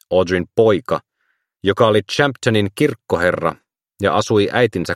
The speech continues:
kanssa pappilassa puiston laidalla, yskäisi kevyesti ja yritti vaihtaa puheenaihetta. "Liha on todella maukasta, Bernard." "Vähän sitkeää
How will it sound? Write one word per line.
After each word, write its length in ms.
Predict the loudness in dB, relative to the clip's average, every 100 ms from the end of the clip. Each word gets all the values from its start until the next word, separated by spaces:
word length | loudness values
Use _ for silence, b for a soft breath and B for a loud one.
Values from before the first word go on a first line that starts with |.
| -4
kanssa 320 | -4 -4 -6 -4
pappilassa 560 | -6 -4 -2 -2 -6 -2
puiston 480 | -2 -2 -4 -2 0
laidalla, 480 | 0 0 0 -2 -4 _ _ _ _ _ _
yskäisi 480 | -2 0 2 2 2 2
kevyesti 500 | 2 4 0 0 0
ja 80 |
yritti 460 | 2 0 0 -2 0
vaihtaa 380 | 0 0 -2 -4 -2
puheenaihetta. 920 | -2 0 -2 -4 -4 -4 -6 -12 -18 -18 _ _ _ _ _ _ _ _ _ _
"Liha 320 | 0 0 2 -2
on 260 | -4 -4 0
todella 360 | 2 2 0
maukasta, 600 | 0 0 -2 -8 -10 -12 -12 _ -16 0
Bernard." 380 | 0 2 -2 -6 _ _ _ _ _ _ _ _ _ -2 2
"Vähän 300 | 2 0 0
sitkeää 500 | -2 0 0 2